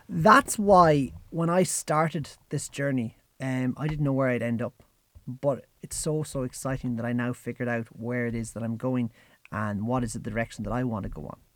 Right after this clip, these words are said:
okay? But all that started because,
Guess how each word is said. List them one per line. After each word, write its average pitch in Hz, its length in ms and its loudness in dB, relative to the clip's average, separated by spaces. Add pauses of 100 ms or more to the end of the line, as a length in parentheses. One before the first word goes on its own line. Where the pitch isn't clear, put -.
(120)
okay? - 340 -12 (800)
But - 80 2
all 185 260 10
that 175 240 6
started 127 480 -4 (320)
because, 127 640 -2